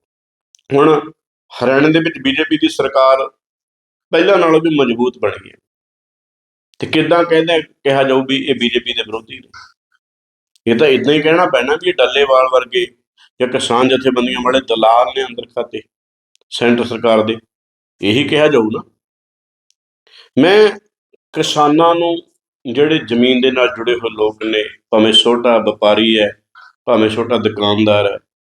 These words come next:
ਮਜ਼ਦੂਰ ਹੈ, ਉਹਨਾਂ ਸਭ ਨੂੰ ਬੇਨਤੀ ਹੈ ਵੀ ਇਹਨਾਂ ਦਾ ਖਹਿੜਾ ਛੱਡ ਦਿਓ ਜੇ ਆਪਣੇ ਬੱਚਿਆਂ ਦਾ ਭਵਿੱਖ, ਫਿਊਚਰ ਚਾਹੁੰਦੇ ਹੋ, ਨਹੀਂ ਤਾਂ ਇਹਨਾਂ ਨੇ ਸਭ ਕੁਝ ਖਤਮ ਕਰ ਦੇਣਾ।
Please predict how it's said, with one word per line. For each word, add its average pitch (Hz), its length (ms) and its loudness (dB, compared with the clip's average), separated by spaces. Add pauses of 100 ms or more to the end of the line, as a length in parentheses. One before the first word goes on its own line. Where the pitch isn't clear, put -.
(360)
ਮਜ਼ਦੂਰ 104 460 0
ਹੈ, 87 100 -10 (100)
ਉਹਨਾਂ 151 160 2
ਸਭ 127 220 -2
ਨੂੰ 151 180 0
ਬੇਨਤੀ 92 420 -8
ਹੈ - 60 -20 (800)
ਵੀ 113 180 0 (100)
ਇਹਨਾਂ 160 280 2
ਦਾ 165 120 2 (120)
ਖਹਿੜਾ 151 360 2
ਛੱਡ 113 280 0
ਦਿਓ 117 200 -4 (920)
ਜੇ 131 300 0
ਆਪਣੇ 131 440 2 (240)
ਬੱਚਿਆਂ 117 360 0
ਦਾ 127 140 0
ਭਵਿੱਖ, 131 420 -2 (180)
ਫਿਊਚਰ 123 460 -2 (640)
ਚਾਹੁੰਦੇ 135 320 2
ਹੋ, 92 100 -6 (1300)
ਨਹੀਂ 151 360 4
ਤਾਂ 185 180 4
ਇਹਨਾਂ 180 300 0
ਨੇ 175 180 -2
ਸਭ 180 320 -2
ਕੁਝ 175 220 -6 (120)
ਖਤਮ 131 380 -2
ਕਰ 101 160 -4
ਦੇਣਾ। 90 240 -18